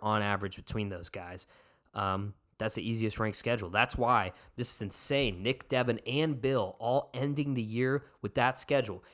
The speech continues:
If, if Bill had just won one more game, so he would be at five, and f-, so he wouldn't be at five wins currently. If he were at six wins currently, um,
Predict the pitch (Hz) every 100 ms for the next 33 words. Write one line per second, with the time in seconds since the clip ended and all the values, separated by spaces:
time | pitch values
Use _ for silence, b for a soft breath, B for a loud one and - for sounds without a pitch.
0 | b 117 - - 117 101 113 147 170 180
1 | 185 - _ _ _ 127 120 139 120 120
2 | 120 104 117 143 143 135 127 120 98 95
3 | - _ - 113 127 123 113 110 - 110
4 | 117 107 117 110 104 - _ _ - 113
5 | 117 120 135 135 127 120 113 - 113 113
6 | 104 98 - 139 107 95 92 B B B
7 | - - 139 120 98 - - 147 - 110
8 | 95 - - 92 87 95 85 87 _ _
9 | _ - 98 85 87 98